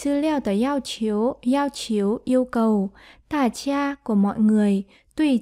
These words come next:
tư liệu, đối với tài liệu. Phi常急, vô cùng gấp. Ở mà, vừa tợ lúng dạ, tật câm điếc của tôi.却lại, kể công xua tai lái lợ, mang lại cho công việc,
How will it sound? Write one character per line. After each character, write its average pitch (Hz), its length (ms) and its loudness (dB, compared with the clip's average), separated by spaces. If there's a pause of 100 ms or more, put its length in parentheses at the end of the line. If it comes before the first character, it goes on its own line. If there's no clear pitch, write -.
(140)
tư 285 180 0
liệu, 294 340 0
đối 202 200 0
với 202 180 0
tài 226 220 0
liệu. 208 320 2 (360)
Phi 320 300 2
常 226 300 -2
急, 214 460 -2 (100)
vô 262 140 4
cùng 208 260 2
gấp. 277 220 2 (580)
Ở 214 460 -2 (140)
mà, 214 480 2 (260)
vừa 226 280 0
tợ 208 180 -4
lúng 214 360 2
dạ, 226 300 -2 (280)
tật 220 240 -6
câm 262 200 2
điếc 330 240 0
của 202 140 -4
tôi. 240 400 0 (560)
却 311 520 -2 (220)
lại, 226 360 0 (480)
kể 226 220 2
công 277 300 2
xua 302 320 0
tai 294 280 -2
lái 208 280 0
lợ, 233 200 -2 (140)
mang 254 360 4
lại 240 300 0
cho 247 260 -2
công 247 260 2
việc, 220 280 2